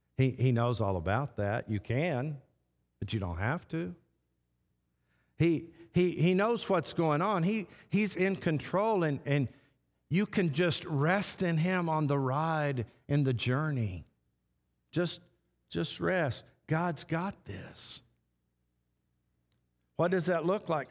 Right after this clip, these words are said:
I don't know, but I know it's good. It all comes to good in the lives of those who love him and trust him. Are you resting in the Lord, or are you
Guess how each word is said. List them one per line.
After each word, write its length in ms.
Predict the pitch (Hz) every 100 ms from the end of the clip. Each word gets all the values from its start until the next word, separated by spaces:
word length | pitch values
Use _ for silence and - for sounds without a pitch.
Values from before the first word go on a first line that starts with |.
| -
I 120 | -
don't 280 | 220 254 131
know, 360 | 113 120 202 170
but 240 | 143 - -
I 120 | 123
know 240 | 131 180
it's 200 | 143 -
good. 680 | - 143 165 220 101 123 147 _ _ _ _ _ _ _ _ _ -
It 120 | 156
all 500 | 156 214 220 151 - - _
comes 380 | - 180 180 -
to 140 | - 151
good 500 | - 185 190 185 151
in 120 | 135
the 80 | 135
lives 400 | 139 160 156 143
of 140 | 127
those 280 | 151 151 143
who 100 | 143
love 360 | 131 143 160
him 140 | 143 131
and 160 | 120
trust 460 | - 135 151 - -
him. 320 | 175 175 113 - _ _ _ _ _ _ _ _ _ _ _ _ _ _ _ _ _ _ _ -
Are 80 | 160
you 100 | 156
resting 520 | 165 202 - 208 190
in 100 | 185
the 80 | 175
Lord, 320 | 170 202 170
or 60 |
are 60 | 160
you 300 | 165 165 117